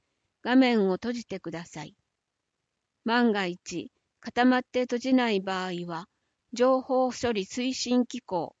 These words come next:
アイピーエーのホームページを参考にするか、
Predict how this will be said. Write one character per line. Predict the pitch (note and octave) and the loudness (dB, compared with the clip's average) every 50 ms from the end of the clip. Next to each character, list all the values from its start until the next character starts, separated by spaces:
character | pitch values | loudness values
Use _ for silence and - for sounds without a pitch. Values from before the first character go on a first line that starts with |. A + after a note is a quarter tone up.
| _ _ _ _ _ _ _ | _ _ _ _ _ _ _
ア | - G#3+ A#3+ | -2 -2 -2
イ | B3+ A#3+ _ - | -2 -6 _ -8
ピ | B3 A#3 A3+ A3 - - | -8 -6 -6 -8 -8 -8
ー | - | -6
エ | G3 G3 - - _ _ _ _ _ _ - | -6 -6 -6 -10 _ _ _ _ _ _ -4
ー | B3 | -2
の | B3+ B3+ - _ _ | -2 -2 -4 _ _
ホ | _ - C4 B3+ C4 | _ -4 0 2 4
ー | |
ム | C4 C4 C4 B3+ | 4 4 4 2
ペ | - - C4 C4 B3 A#3+ | 0 -2 -2 0 0 0
ー | |
ジ | G#3 G3+ G#3 G3 | -2 -4 -4 -2
を | F#3+ F#3 | -2 -4
参 | - G#3+ G#3+ A#3 A#3+ A#3 | -4 -4 -2 0 0 -2
考 | - - A#3 A3 A3 | -2 -2 -2 0 0
に | G#3+ G#3 G#3 G3 | 0 0 -2 -4
す | - - F#3+ | -6 -8 -8
る | G3 F#3+ | -8 -8
か、 | _ - - E3+ F3 _ | _ -8 -8 -8 -8 _